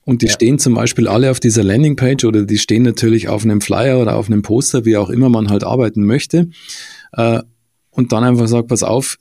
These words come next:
Speaker 1: aus diesen Gründen ist es wichtig, darf ich das weitergeben?“ Dann rufen die dich an und erklärst du das mit denen direkt.
Speaker 2: Ja.
Speaker 1: Ähm, das funktioniert aus Erfahrung am besten, ähm,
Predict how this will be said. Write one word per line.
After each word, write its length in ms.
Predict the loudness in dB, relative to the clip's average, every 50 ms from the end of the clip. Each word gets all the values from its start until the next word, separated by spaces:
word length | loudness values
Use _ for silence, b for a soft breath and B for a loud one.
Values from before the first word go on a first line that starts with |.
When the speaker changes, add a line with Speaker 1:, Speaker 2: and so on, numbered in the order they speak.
| _ _ _
Speaker 1:
aus 180 | -4 -4 -2 0
diesen 240 | 2 2 2 2
Gründen 240 | 2 2 2 2 2
ist 120 | 2 2 0
es 140 | 0 0
wichtig, 520 | 0 -2 0 0 -2 -2 -2 -2 -6 -16 _ _
darf 180 | -4 -4 -2 -4
ich 80 | -2 -2
das 180 | -2 -2 0 -2
weitergeben?“ 540 | -2 0 0 0 0 2 2 4 4 4
Dann 140 | 2 2 2
rufen 260 | 2 2 2 0 0
die 100 | 0 2
dich 220 | 2 0 0 -2 -2
an 80 | 0
und 100 | 2 2
erklärst 380 | 2 0 0 -2 -2 -2 -2 0
du 40 | 0
das 160 | 0 2 2
mit 180 | 0 -2 -2 0
denen 220 | -2 0 0 0 0
direkt. 440 | 0 0 0 0 -2 -4 -8 -18 -20 _ B B B B B B B B B B B
Speaker 2:
Ja. 180 | -6 -6 -4 -2
Speaker 1:
Ähm, 100 | -2 0
das 180 | 0 0 0 0
funktioniert 640 | 0 0 0 0 0 2 2 2 2 0 -2 -8 -14 _ _ _
aus 200 | -8 -6 -4 -2
Erfahrung 420 | -2 -2 -2 -2 -2 0 2 2 2
am 120 | 2 2
besten, 640 | 2 0 0 0 0 0 2 2 2 0 -2 -8 _ _ -6
ähm, 420 | -2 0 2 2 2 2 0 -4